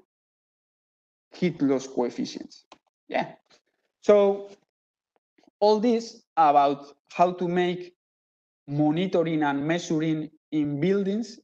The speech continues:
you can find it in this third reference. Yeah. I know I only had fifty minutes. It, it's a lot of material, and, uh, I let you he-, hear three references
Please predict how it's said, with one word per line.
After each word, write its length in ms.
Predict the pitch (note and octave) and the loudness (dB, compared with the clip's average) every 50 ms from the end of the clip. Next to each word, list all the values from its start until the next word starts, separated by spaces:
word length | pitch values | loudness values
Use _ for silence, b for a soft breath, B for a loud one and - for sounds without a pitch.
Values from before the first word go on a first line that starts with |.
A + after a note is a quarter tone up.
| _ | _
you 180 | _ C#3 D3 C3+ | _ -6 -4 -2
can 220 | - D3+ C#3 C3+ | 0 0 0 0
find 340 | C#3 - E3 E3 E3 E3+ E3+ | -2 0 0 0 0 0 -2
it 260 | E3+ F3 E3+ F3 - _ - | -4 -4 -4 -6 -12 _ -4
in 200 | D3 D3 C#3+ C#3+ | -2 -2 0 0
this 340 | C#3 D#3 D#3 D3+ - - - _ _ _ | 0 0 0 0 -4 -10 -20 _ _ _
third 240 | - D#3 C#3+ C3 C3+ - - - _ | 0 2 2 2 0 -6 -14 -18 _
reference. 560 | - C#3 C3+ B2+ B2 - F2 F#2 G2+ - - - | -2 0 0 0 0 -4 -8 -10 -10 -14 -12 -4
Yeah. 240 | - G#3 A3+ F#3 - B B B B B B B B B B B B _ - | 0 0 0 0 -2 B B B B B B B B B B B B _ 2
I 180 | E3 E3 E3+ | 4 4 4
know 240 | F3 F#3+ G3 G3+ G3 | 4 4 6 8 8
I 180 | F3+ E3+ E3+ F3 | 8 8 6 4
only 180 | F3+ F3+ F3 | 4 2 2
had 240 | E3 - F3+ D#3 - | 2 2 2 0 0
fifty 380 | - E3+ F3 E3+ - - D#3 D#3 | 0 -6 -6 -4 -2 -2 -2 0
minutes. 420 | F3 F#3+ F#3+ G3 G3+ G3 - - - - | 0 0 0 -2 -2 -4 -6 -12 -8 -2
It, 140 | E3 D3+ C#3+ C#3+ D3+ D3+ | 0 0 0 0 -2 -4
it's 160 | C#3+ - - | -6 -2 0
a 80 | B2+ | 0
lot 180 | C3+ D3 D3+ D3 | 2 0 0 -2
of 140 | D3+ D3 D#3 | -4 -2 0
material, 720 | C#3+ C3+ C3 B2+ D#3+ F3 F3 E3+ E3+ F3 F3 F3+ F3+ - - - - | 0 -2 0 0 -2 -2 0 0 2 2 2 0 -2 -4 -12 -12 -6
and, 680 | D#3+ D3+ C#3+ C#3+ C#3 C#3 C#3 C#3 C#3 C#3 C#3 C#3+ - - | -2 -2 0 0 0 0 0 0 0 -2 -4 -4 -6 -8
uh, 540 | D3 C#3+ C#3 C#3 C3+ C3+ C3 C3+ C3 C3 - | -6 -4 -4 -2 -2 -2 -2 -2 -4 -4 -2
I 440 | - C#3 C3 C3 C3 C3 C3+ C3+ C3 C3+ - - _ _ _ _ - | -2 -2 0 0 -2 -2 -4 -6 -6 -8 -14 -20 _ _ _ _ -4
let 420 | C#3 C#3+ D#3+ E3 D#3 D#3+ - - | 0 0 0 0 -2 -4 -6 -4
you 120 | D#3+ D3+ | -4 -4
he-, 240 | D3 - - - _ _ _ _ _ _ _ _ _ _ | -4 -6 -12 -20 _ _ _ _ _ _ _ _ _ _
hear 400 | _ - - E3+ E3 D#3+ D#3 D3 | _ -16 -8 -4 -2 -2 -2 -2
three 300 | D3+ - - E3 D#3+ E3 | -4 -6 -4 -2 0 0
references 960 | D#3 D3+ D#3 E3+ E3 E3 E3+ E3 D#3+ E3+ E3+ E3+ - F3+ F3 F3 E3+ - - | 0 0 0 0 0 0 0 0 0 0 -2 -4 -4 -6 -6 -6 -6 -10 -14